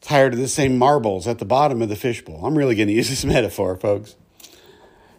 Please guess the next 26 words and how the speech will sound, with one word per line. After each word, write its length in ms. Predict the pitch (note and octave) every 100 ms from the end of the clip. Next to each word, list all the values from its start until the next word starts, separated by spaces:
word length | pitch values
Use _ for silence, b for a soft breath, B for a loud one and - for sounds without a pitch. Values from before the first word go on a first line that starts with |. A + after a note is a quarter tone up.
| -
And 500 | E3 E3+ D#3+ C#3 -
we, 280 | D3 C#3
we 460 | B2+ C3+ C3+ A#2+ A#2
decide 500 | A2+ A#2 - C3 C3
to 100 | -
take 200 | - E3
a 60 | D#3+
leap. 340 | A3+ B3+ - - B B
So 160 | - F#3
we 160 | F#3
leap 340 | F#3 A#3 A#3 A3+
out 200 | F3 F#3+
of 80 | F3+
that 240 | G3 F#3
inner 220 | E3+ F3+
fishbowl 680 | D#3+ F3+ F3 - F3 F3 E3+
and 200 | C#3 D#3+
we 100 | D#3+
leap 280 | E3+ F3+ -
right 220 | D3 D#3
back 240 | C#3 B2+
into 280 | C#3 B2 C3
a 40 | A2+
larger 400 | A2 A2 G#2 G#2
one. 340 | F#2 F2 G2 _ _ _ _ _ _ _ _ _ _ _ _ _ _
And 400 | - - C3+ -